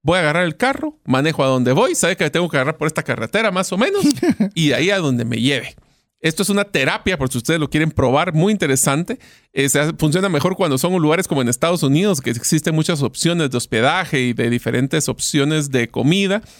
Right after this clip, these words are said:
Speaker 1: Pero es interesante de que a veces es importante quitar el control y que no tener el control de todo no es malo.
Speaker 2: No es malo. Y eso, y eso es un permiso que nos tenemos que dar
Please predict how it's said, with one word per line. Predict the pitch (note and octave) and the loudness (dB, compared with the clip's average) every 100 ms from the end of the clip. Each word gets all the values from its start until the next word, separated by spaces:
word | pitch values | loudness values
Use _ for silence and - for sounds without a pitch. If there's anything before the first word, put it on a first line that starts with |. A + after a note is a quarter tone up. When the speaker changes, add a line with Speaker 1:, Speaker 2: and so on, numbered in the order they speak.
| - - - - | -20 -20 -20 -6
Speaker 1:
Pero | - A#3+ C4+ - - | 0 2 2 -2 -4
es | E3+ G#3 | -2 0
interesante | G#3 F#3+ C#3 F3+ E3+ G#3 G3+ - _ | 2 2 2 0 0 0 -2 -6 _
de | C#3+ D3+ | -2 -2
que | D3 B2+ | 0 0
a | |
veces | D3 E3+ G3 G3 | 0 0 0 0
es | F#3+ - - _ _ | 0 -4 -14 _ _
importante | F3+ D#3+ B2+ F#3 G3+ B3 A3+ - | -4 -2 -2 -2 -2 -2 -4 -4
quitar | D#3 - A3+ | -6 -2 -2
el | D#4 | -2
control | - G3 F4 G#3 - | -2 -4 -2 -6 -4
y | E3+ | -4
que | - E3 | -2 0
no | F3+ G#3+ | 0 0
tener | A3 A3+ | 0 2
el | A#3+ | 0
control | F3 C#3+ D#3 F#3+ | 0 -2 -2 -2
de | F#3+ | -2
todo | G#3+ A3+ A3 | 0 2 2
no | F3 A#3 | 2 2
es | F#3 | 0
malo. | B2+ G4+ E4 - _ _ _ _ _ _ | -2 -2 -4 -8 _ _ _ _ _ _
Speaker 2:
No | D#3 C3 D3 E3 D#3+ | 4 6 6 4 2
es | D3+ - | 0 2
malo. | C#3 D3+ G2+ F#2 - - - - | 2 2 0 -2 -10 -20 -20 -4
Y | D#3 D3+ | 2 4
eso, | A3 A3 B3+ - | 4 2 0 2
y | E3+ | 2
eso | F3+ A#3+ | 4 2
es | A3 | 2
un | A3 G#3+ | 2 2
permiso | G#3+ F3+ F3+ G3+ B3+ | 2 4 4 4 0
que | A3 | 2
nos | G3+ - | 0 2
tenemos | B2+ C3+ F#3 | 2 2 0
que | - E3+ | 0 2
dar | F3 G3 C4 | 2 2 -2